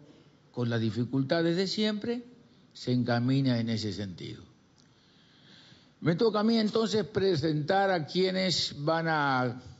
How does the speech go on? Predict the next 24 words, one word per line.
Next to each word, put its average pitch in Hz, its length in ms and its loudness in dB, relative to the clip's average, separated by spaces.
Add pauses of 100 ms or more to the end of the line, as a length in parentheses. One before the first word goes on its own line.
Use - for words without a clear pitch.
(240)
a 123 120 -8
conversar 143 460 0
sobre 160 220 0
estos 143 260 -4
temas 175 600 0 (680)
en 127 160 2
representación 131 1120 0
de 113 140 0
Chile, 196 380 2
de 180 120 0
la 120 60 0
Argentina 147 920 0 (460)
y 127 140 2
del 123 180 4
Uruguay. 104 560 0
Vamos 160 320 -2
a 135 80 0
comenzar 117 540 0
entonces 143 680 -2 (680)
con 151 440 4 (100)
el 123 380 2
representante 123 720 2
de 127 160 4
Chile 160 560 4